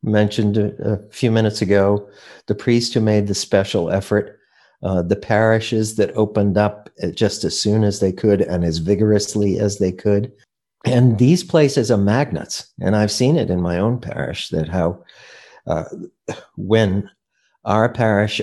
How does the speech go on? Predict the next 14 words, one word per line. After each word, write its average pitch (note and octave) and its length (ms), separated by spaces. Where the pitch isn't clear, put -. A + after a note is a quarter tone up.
opened F#2 380
up - 340
as F#2+ 180
much G#2+ 300
as F#2+ 140
it - 160
could, G#2 400
and G2+ 180
people C3 300
were A#2+ 160
coming C3 360
from F#2+ 220
all G#2 380
over A2 440